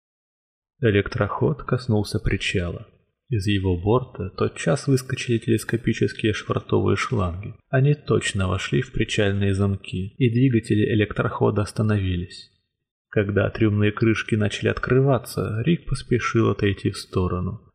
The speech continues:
чтобы у погрузчиков не было соблазна случайно его задеть. Трюмные крышки встали на стопор,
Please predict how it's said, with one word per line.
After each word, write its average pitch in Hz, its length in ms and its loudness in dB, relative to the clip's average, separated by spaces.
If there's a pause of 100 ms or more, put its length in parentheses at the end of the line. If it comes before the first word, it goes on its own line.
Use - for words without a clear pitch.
(200)
чтобы 101 400 0
у 98 60 2
погрузчиков 110 880 -2 (100)
не 147 240 4
было 95 220 0
соблазна 127 600 2
случайно 113 680 0
его 98 320 2
задеть. 98 540 -4 (1160)
Трюмные 151 440 4
крышки 123 480 0
встали 104 340 0
на 104 140 2
стопор, - 680 -8